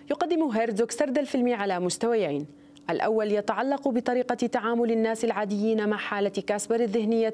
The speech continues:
والإدراكية والأسباب الكامنة وراء سجنه وظهوره، والمستوى الثاني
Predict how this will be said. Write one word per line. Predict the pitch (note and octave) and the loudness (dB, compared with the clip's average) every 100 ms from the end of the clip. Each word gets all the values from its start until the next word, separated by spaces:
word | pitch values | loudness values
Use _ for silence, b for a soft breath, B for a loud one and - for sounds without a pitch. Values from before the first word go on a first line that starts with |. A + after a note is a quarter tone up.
| A3+ | 0
والإدراكية | G#3+ A3 G3 G#3+ A3+ A3+ E3+ D#3 D#3 B B B | 0 0 0 0 -2 0 0 0 -4 B B B
والأسباب | E3 - - F3 G#3 G3+ | -2 -2 -2 0 0 -2
الكامنة | G3 G3 F#3 G3+ A3 A3+ | -2 -2 0 0 0 0
وراء | G#3+ G3+ F#3+ F3 | 2 2 0 -2
سجنه | F3+ F3 F#3+ F3 G3 | -2 0 0 0 0
وظهوره، | G3+ A3 A3 F3 D#3 C#3+ - B B B - | 2 2 0 0 0 -2 -4 B B B -4
والمستوى | D3+ E3+ - D3 | 0 0 0 -2
الثاني | D3 - A#3 A#3+ B3 | -2 -2 -2 2 0